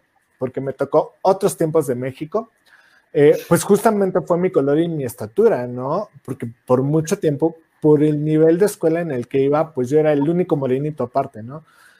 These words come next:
Entonces, sí fue una cuestión que fincó fuerte en mi personalidad y que me fue alejando de muchos núcleos.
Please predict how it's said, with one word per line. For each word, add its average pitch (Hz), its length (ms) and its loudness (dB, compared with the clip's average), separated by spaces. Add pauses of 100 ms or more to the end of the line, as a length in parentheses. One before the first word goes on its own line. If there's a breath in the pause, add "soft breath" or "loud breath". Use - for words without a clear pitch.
(140 soft breath)
Entonces, 190 680 2
sí - 280 0
fue 196 460 4
una 175 240 -4
cuestión 151 560 -4 (340)
que 147 220 0
fincó 143 600 0
fuerte 175 460 -2
en 156 200 -6
mi 127 80 -10
personalidad 123 680 -6
y 180 60 0
que 160 120 -4
me 127 120 -6
fue 151 160 -2
alejando 180 360 -2
de 180 60 0
muchos 160 440 -4
núcleos. 202 420 -8